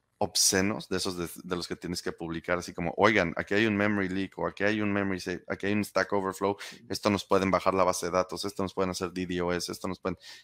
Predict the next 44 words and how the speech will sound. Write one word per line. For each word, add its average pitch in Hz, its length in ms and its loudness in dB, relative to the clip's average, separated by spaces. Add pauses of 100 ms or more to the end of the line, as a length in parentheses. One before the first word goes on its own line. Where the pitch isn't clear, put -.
(120)
es, 101 240 -2
ese 113 260 2
tipo 104 300 0
de 95 60 2
vulnerabilidades 87 680 0
que - 80 -10
se - 100 -8
tienen 87 220 -8
que 90 100 -8
publicar. 82 500 -6 (640)
Como 110 280 6
sesenta - 720 0
y 104 40 0
cinco 120 320 -2
a 110 40 -2
setenta 104 400 -2
por 92 100 -4
ciento 98 220 -4
de 95 60 -2
todos 98 360 -2
esos 98 220 -6
son 92 140 -2
errores 90 300 -2
de 87 80 -8
memory 90 220 0
safety, 107 420 -4 (360)
y 127 60 2
estos 127 220 0
pasan 113 360 6
en 107 100 6
las 104 140 0
compañías 92 460 0
como 98 340 0 (260)
Google, 113 300 2
Facebook, 98 400 -2
Amazon, 95 400 0
Microsoft, 92 520 -2
Netflix, 87 640 -6 (420)
este, 85 440 -4 (920)
bla, 98 180 6
bla, 90 140 4
bla, 87 140 4
bla, 80 120 -4
bla. - 260 -10